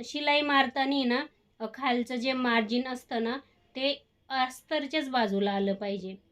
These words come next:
हे पण लक्षात ठेवायचं आपल्याला. हे बघा, आणि, अ, आपल्याला आहे ना, अ, मध्ये असं दोन्हीच्या मध्ये घडी नाही पडली पाहिजे, अ, छान फिनिशिंगमध्ये शिलाई मारायची. हे बघा, आता त्याच्यानंतर ना,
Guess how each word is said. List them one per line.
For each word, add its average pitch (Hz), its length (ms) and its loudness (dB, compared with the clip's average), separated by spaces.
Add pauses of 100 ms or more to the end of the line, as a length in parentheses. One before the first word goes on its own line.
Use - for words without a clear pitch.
(160)
हे 254 60 -6
पण 247 200 -8
लक्षात 269 340 -8
ठेवायचं 196 500 -10
आपल्याला. 185 360 -18 (1000)
हे 220 120 0
बघा, 196 220 -4 (440)
आणि, 233 440 4
अ, 226 120 6 (320)
आपल्याला 220 380 -4
आहे 226 120 0
ना, 233 200 -2 (120)
अ, 226 40 -10
मध्ये 226 520 -2
असं 233 280 -2
दोन्हीच्या 247 520 -2
मध्ये 240 280 0
घडी 233 300 2
नाही 247 160 0
पडली 220 340 -4
पाहिजे, 220 420 0 (380)
अ, 220 60 -12 (160)
छान 311 220 0
फिनिशिंगमध्ये 240 720 0
शिलाई 214 380 0
मारायची. 185 520 -8
हे 226 80 -4
बघा, 180 240 -14 (840)
आता 240 240 -4
त्याच्यानंतर 247 640 -2
ना, 269 200 -2